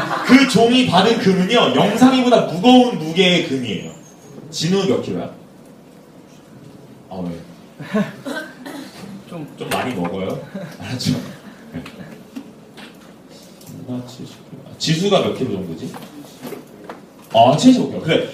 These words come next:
Speaker 1: 오늘 두 달란트 받은 종은 지수만한 금을 받은 거지. 예, 여러분, 뭐, 별거 아니잖아요, 그죠? 예, 두 달란트 받았다니까, 뭐, 두 달란트 받았다고 하니까 별거 아닌 것 같았죠?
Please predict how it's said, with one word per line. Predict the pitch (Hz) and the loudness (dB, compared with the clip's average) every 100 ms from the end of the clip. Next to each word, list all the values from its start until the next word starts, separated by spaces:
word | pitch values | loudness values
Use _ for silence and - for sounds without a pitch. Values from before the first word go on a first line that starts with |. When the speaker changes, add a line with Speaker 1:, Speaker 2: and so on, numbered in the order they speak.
| - - - - - - | -12 -14 -16 -20 -14 -2
Speaker 1:
오늘 | 202 240 233 | 2 2 2
두 | 180 | 0
달란트 | 208 277 269 254 | 4 6 6 2
받은 | 185 185 214 | 2 2 0
종은 | 208 196 | -2 -2
지수만한 | - - 226 254 302 285 269 254 233 | -2 -2 0 2 4 6 6 6 4
금을 | 214 226 233 | 2 6 6
받은 | - 208 208 | 6 0 2
거지. | 156 - - - - - - - - - - - - - - - - | 0 0 -6 -12 -14 -16 -16 -18 -18 -20 -20 -20 -20 -20 -20 -20 -10
예, | 117 143 135 107 92 - - | -6 -4 -4 -6 -10 -14 -8
여러분, | 131 196 214 - - - 190 - 143 | -4 0 0 0 -4 -12 -12 -10 -8
뭐, | 131 - - 180 | -8 -10 -6 0
별거 | 208 202 | 4 4
아니잖아요, | 180 233 226 202 156 | 4 2 4 4 2
그죠? | 147 131 110 - - 185 156 - - | -2 -4 -6 -8 -12 -12 -12 -14 -10
예, | - | -10
두 | - 175 | -6 2
달란트 | 233 240 220 | 6 6 4
받았다니까, | 190 190 202 196 180 151 | 0 0 0 -2 -4 -4
뭐, | 135 - - - | -6 -8 -12 -12
두 | 180 | -2
달란트 | 240 240 233 196 | 2 4 2 0
받았다고 | 185 208 208 202 | 0 0 -2 -2
하니까 | 190 170 | -4 -4
별거 | 180 190 | -2 0
아닌 | 185 196 | 0 -2
것 | 190 | -4
같았죠? | 175 - 156 - - | -4 -4 -6 -6 -6